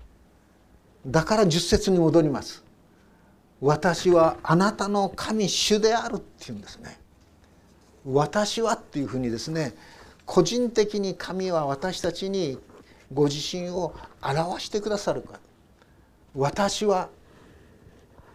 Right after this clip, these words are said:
私は」っていうふうにはっきりと聖書の中で語りかけているのは、この神と新約聖書のイエス・キリストです。「私は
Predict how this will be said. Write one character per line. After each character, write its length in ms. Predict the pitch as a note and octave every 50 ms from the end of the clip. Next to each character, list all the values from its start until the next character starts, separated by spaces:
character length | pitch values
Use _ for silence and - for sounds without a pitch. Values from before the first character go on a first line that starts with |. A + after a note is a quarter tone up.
| -
私 460 | C3+ B2+ C#3 - - G#3 G#3 - -
は」 120 | A3 G#3 G#3+
っ 40 | G#3+
て 200 | - - - F#3
い 40 |
う 20 | F3
ふ 20 |
う 40 | E3
に 60 | D#3+
は 140 | - - G3
っ 40 | - - -
き 120 | - A3
り 140 | A3 G#3+ G3
と 240 | - G#3 F#3 - - - - - - - - - - -
聖 260 | - - - F#3 F3 E3
書 120 | - F#3
の 60 | F3
中 240 | E3 E3 D3+ F3 E3+
で 260 | E3+ E3+ C#3+ C3 - - - - _ -
語 220 | - E3 - F3
り 100 | D#3+ D#3
か 120 | - E3
け 120 | D3+ - D#3+
て 120 | - E3
い 40 | D#3+
る 80 | D#3+ E3
の 140 | E3 E3+
は、 180 | E3+ E3 D3 - - - - _
こ 140 | - - G3+
の 260 | G3 F#3 D#3+ - - -
神 340 | - - G3 F#3 F3 D#3 D#3
と 340 | - G3 E3+ C3 G#2+ - - _ _ _ _ _ _ _ _
新 260 | - - - - G3
約 200 | G3 F#3+ F3+ -
聖 180 | - - F#3 F3
書 140 | E3+ - G3
の 160 | F#3+ F3 - -
イ 160 | F3 D3+ E3+
エ 60 | G3+ G3
ス・ 140 | - -
キ 120 | - - F3+
リ 60 | C#3+
ス 120 | - -
ト 80 | - C3
で 100 | A2 G#2+
す。 200 | - - - - - _ _ _ _ _ _ _ _ _ _ _ _ _ _ _ _ _
「私 520 | - B2+ C3 C3+ - G#3 G#3 G#3 - - A3
は 280 | G#3 G#3 G#3 F#3+ D3+